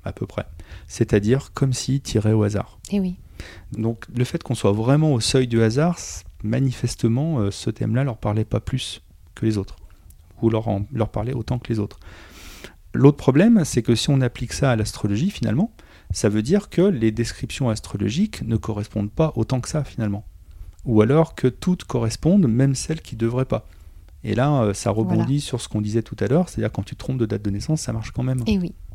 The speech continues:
Speaker 1: Voilà. Donc, euh, la meilleure explication, c'est pas que les thèmes, euh, se ressemblaient ou, euh,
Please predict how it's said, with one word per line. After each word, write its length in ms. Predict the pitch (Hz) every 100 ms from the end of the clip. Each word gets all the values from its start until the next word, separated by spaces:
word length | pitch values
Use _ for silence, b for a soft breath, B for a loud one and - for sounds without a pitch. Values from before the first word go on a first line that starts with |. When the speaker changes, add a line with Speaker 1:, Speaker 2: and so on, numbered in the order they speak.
| 185
Speaker 1:
Voilà. 240 | 175 113 110 B B B B
Donc, 340 | 117 190 208 139
euh, 280 | 127 123 120
la 120 | 127
meilleure 340 | 143 160 165
explication, 560 | 139 - 127 117 - 214
c'est 200 | - 110
pas 240 | - 180
que 380 | 170 - 156 180
les 160 | 131 110
thèmes, 280 | - 151 123
euh, 120 | 110
se 140 | -
ressemblaient 840 | 123 123 - 120 117 123 143 151 151
ou, 340 | 131 127 131
euh, 100 | 107